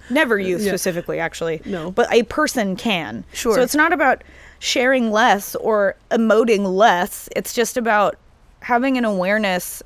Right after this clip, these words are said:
Speaker 1: of what that is, what that is and what it's doing for other
Speaker 2: Right.
Speaker 1: people, what it is doing for you. And when sometimes, like, if you can't stop emoting and you know that you've sort of reached your max capacity of doing that in public, then you gotta remove yourself.
Speaker 2: <laughs>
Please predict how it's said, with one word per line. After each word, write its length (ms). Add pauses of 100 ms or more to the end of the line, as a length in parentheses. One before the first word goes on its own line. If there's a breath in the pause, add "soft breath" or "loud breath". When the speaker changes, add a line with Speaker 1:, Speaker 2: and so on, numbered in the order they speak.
Speaker 1:
of 320 (1040)
what 540
that 260
is, 280
what 220
that 240
is 320
and 160
what 140
it's 140
doing 400
for 220
other 120
Speaker 2:
Right. 140
Speaker 1:
people, 320
what 120
it 160
is 200
doing 240
for 160
you. 260
And 180
when 280 (180 loud breath)
sometimes, 580
like, 200
if 100
you 180
can't 380
stop 420
emoting 720 (440 soft breath)
and 160
you 180
know 300
that 180
you've 180
sort 220
of 180
reached 300
your 100
max 340
capacity 640
of 140
doing 280
that 220
in 180
public, 440
then 180
you 80
gotta 340
remove 380
yourself. 640
Speaker 2:
<laughs> 60